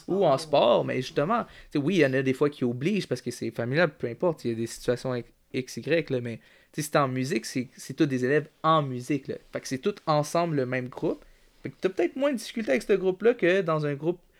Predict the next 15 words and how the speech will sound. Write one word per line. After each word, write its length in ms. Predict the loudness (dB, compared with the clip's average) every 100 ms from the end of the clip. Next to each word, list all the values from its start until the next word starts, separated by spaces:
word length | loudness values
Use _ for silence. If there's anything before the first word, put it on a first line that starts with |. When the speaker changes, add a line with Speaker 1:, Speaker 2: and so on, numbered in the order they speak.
| _ _
Speaker 1:
dans 100 | -4
une 120 | -2 -2
école 280 | 2 0
privée, 480 | 0 -8 -4 -2 -2
qui 120 | -6
sont 400 | -6 0 0 0 -4 _ _ _
tous 160 | 0 2
en 180 | 2 2
difficulté 760 | 0 -6 -8 -4 -4 -2 0 0
puis 160 | -4
qui 80 | -4
ont 60 | -2
rien 180 | 0 0
de 220 | 2 2
vraiment 520 | 2 -2 0 0 0